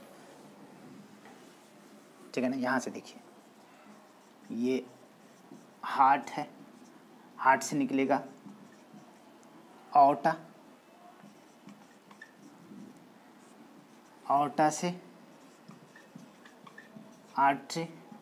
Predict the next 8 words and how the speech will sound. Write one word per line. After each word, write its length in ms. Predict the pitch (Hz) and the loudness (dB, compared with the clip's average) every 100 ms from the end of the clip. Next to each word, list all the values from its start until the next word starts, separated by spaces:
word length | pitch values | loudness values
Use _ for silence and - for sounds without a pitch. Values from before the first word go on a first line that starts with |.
| - - - - - - | -20 -20 -20 -20 -14 0
आर्टरी 400 | 139 - - 165 | 0 0 -4 -8
से 260 | - 175 175 - - - - - - - - - | -6 -8 -8 -14 -20 -20 -20 -20 -20 -20 -6 0
आर्टेरियोल, 840 | 127 120 - 147 139 139 147 160 - - - - - | 0 -2 0 2 2 2 0 0 -6 -20 -20 -18 -8
यहाँ 320 | - - - | -6 -4 -4
से 260 | - 185 180 - - - - - - - - - - - - - | -2 -2 -4 -8 -20 -20 -20 -20 -20 -20 -20 -20 -20 -20 -20 -10
ब्लड 380 | 110 113 131 123 | -4 0 0 0
कैपिलरी, 540 | - 131 143 127 123 120 - - - - - - - - - - - - - - - - - - - - - - - - - - - - - - - - - - - - | -2 -2 0 0 0 -6 -12 -20 -20 -20 -20 -20 -20 -20 -20 -20 -20 -20 -20 -20 -20 -20 -20 -20 -20 -20 -20 -20 -20 -20 -20 -20 -20 -20 -20 -20 -20 -20 -20 -20 -20 -4
किसी 320 | 147 139 165 | -4 0 -2